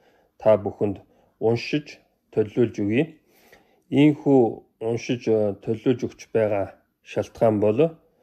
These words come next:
та нар залах уу? Та нар нэг ном уншаад идэг биш байх. За. Урдчилгаа үг. А, энэ номыг шашны сэдвт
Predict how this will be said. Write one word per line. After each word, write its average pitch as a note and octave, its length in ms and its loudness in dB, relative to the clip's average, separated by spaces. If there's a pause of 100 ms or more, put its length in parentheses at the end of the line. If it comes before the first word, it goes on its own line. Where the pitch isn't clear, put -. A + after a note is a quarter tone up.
(840)
та A2 160 2
нар A2 180 0
залах G#2+ 360 -6
уу? G2+ 140 2 (920)
Та A2 180 0
нар G#2+ 380 -2 (680)
нэг A2+ 220 -2 (380)
ном A#2+ 260 4
уншаад A2+ 340 0
идэг G2+ 360 -6 (880)
биш - 240 -6
байх. - 300 -6 (1200)
За. A2 440 2 (1500)
Урдчилгаа C#3 760 2
үг. G2 100 -12 (1300)
А, A2+ 340 -4
энэ F3+ 180 2
номыг A#2 320 2 (440)
шашны E3 400 0
сэдвт A#2+ 420 -4